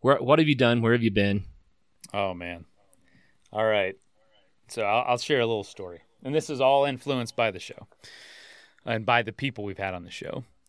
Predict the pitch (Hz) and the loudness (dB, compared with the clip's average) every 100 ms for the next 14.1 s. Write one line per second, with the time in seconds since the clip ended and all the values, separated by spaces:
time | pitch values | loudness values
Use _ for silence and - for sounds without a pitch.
0 | _ 113 110 107 98 - - 175 180 151 | _ -2 0 0 -2 -2 4 4 4 0
1 | - - 139 131 120 98 - 117 107 101 | -2 0 2 2 0 -2 -10 -6 -2 -2
2 | 92 - _ _ _ _ _ - 107 98 | -4 -8 _ _ _ _ _ -2 0 0
3 | 95 104 101 127 123 117 110 - 110 98 | 0 0 0 0 -2 -4 -4 -6 -8 -6
4 | 104 90 92 92 113 127 143 127 117 117 | -8 -6 -6 -6 -4 0 2 0 0 0
5 | 113 110 110 107 101 - 110 107 104 104 | 0 -2 -4 -6 -8 -10 -10 -6 -6 -6
6 | 95 98 98 95 92 92 - 120 123 120 | -6 -10 -6 -6 -6 -8 -4 0 0 0
7 | 127 123 123 _ - 123 127 135 107 110 | -4 -6 -8 _ -2 -2 0 -4 -2 -2
8 | 113 117 90 82 82 _ _ _ _ _ | -2 -4 -12 -16 -18 _ _ _ _ _
9 | _ _ 117 113 113 107 104 104 - - | _ _ -4 -2 0 0 -2 -6 -12 -16
10 | - 139 147 147 143 - - 139 120 - | -6 -4 -2 -2 -2 -2 0 0 -2 0
11 | 156 233 - 117 104 107 101 95 117 147 | 2 2 -2 -6 -6 -6 -8 -6 -4 -4
12 | 135 95 101 87 85 - _ _ _ _ | -4 -6 -8 -10 -14 -18 _ _ _ _
13 | 117 117 107 - - 123 131 139 156 151 | -4 0 0 -2 -2 0 0 -2 -6 -6